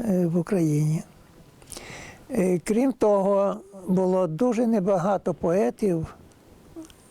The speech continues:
е, які могли б підтвердити їхню модель, що великі генії і великі таланти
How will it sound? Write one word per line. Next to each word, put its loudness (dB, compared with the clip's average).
е, 2
які 2
могли 2
б -8
підтвердити 0
їхню 2
модель, 0
що -2
великі 2
генії 2
і 2
великі 2
таланти 0